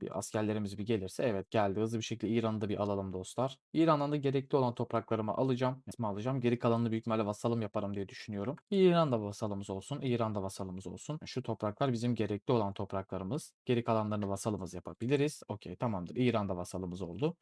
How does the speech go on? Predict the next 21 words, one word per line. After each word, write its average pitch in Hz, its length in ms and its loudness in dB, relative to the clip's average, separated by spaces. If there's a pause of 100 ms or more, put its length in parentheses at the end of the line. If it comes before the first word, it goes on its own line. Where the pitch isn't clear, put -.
(120)
Ee, 120 260 4
Suriye 139 460 2
ile 143 340 2
Irak 110 360 2
tamamdır. 104 420 -2
Irak'a 123 360 4
da 110 60 2
hızlı 101 220 -2
bir 104 40 -6
şekilde 98 300 -6
bir - 40 -12
savaş 98 340 -4
ilan 95 200 -2
edelim. 131 240 -2
Irak'tan 123 360 4
hangi 127 200 2
toprakları 98 460 -2
alacaktık? 98 560 -2 (240)
Ona 127 180 4
da 107 100 4
bakalım. 107 360 0